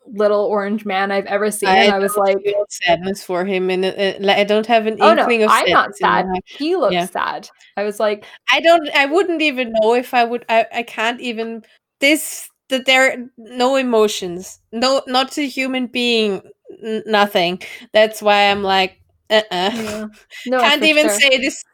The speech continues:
Speaker 2: thing is sad or anything. It's just
Speaker 1: Yeah.
Speaker 2: something there. The Android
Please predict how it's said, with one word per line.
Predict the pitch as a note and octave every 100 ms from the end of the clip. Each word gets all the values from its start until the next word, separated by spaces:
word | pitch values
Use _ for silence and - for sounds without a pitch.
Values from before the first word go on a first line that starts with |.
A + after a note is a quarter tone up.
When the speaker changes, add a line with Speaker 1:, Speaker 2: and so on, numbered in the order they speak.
| _
Speaker 2:
thing | A#3+ A#3
is | G#3+ -
sad | - G3 F#3+ F#3+
or | D#3+
anything. | E3+ D#3+ D3+ - F3+ G#3 - _
It's | _ -
just | - F#3 -
Speaker 1:
Yeah. | - G#3 -
Speaker 2:
something | - F#3+ G3 - E3+ E3+ F#3 _ _
there. | F#3 F3 F#3+ F#3+ - _ _ _
The | A3+ -
Android | A3+ A#3+ C4 A3+ G3+ G3+ G3+